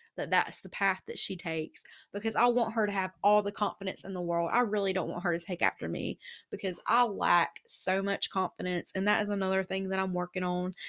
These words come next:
And I really hope this podcast can help me with that too. But I really, all the things, we all have our own struggles. But one thing that I never want my daughter to struggle with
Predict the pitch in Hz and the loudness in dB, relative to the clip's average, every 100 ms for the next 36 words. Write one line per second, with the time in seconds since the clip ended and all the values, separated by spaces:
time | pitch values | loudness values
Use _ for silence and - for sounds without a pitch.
0 | - - 247 277 254 240 233 240 185 196 | -10 2 6 8 10 10 10 8 6 2
1 | 233 - 220 214 214 214 - 233 233 226 | 2 6 6 6 4 2 2 0 6 6
2 | - 233 294 233 226 214 208 208 - 262 | 6 6 6 6 4 4 8 8 6 6
3 | 214 185 190 - - - - 233 254 247 | 6 6 2 -4 -14 -14 -2 6 8 8
4 | - _ 269 294 202 226 269 262 233 220 | 4 _ 6 6 8 10 10 10 8 4
5 | - - - _ _ 202 240 262 262 240 | -2 -20 -20 _ _ 8 8 6 2 2
6 | 247 254 247 - 220 170 233 240 233 - | 4 4 4 6 8 10 8 6 4 4
7 | 208 214 - 185 190 196 202 202 - - | 4 2 0 2 0 2 2 0 -4 -10
8 | - _ _ _ 190 196 196 190 185 - | -20 _ _ _ 0 4 8 8 8 4
9 | _ - 220 277 285 285 262 254 226 - | _ -2 6 6 6 6 6 6 6 4
10 | 214 208 214 220 196 202 196 190 175 185 | 4 4 4 4 2 0 0 0 2 2
11 | 190 190 - 180 - - 196 202 196 170 | 4 2 2 2 2 4 4 4 4 4
12 | 170 170 165 | 4 2 2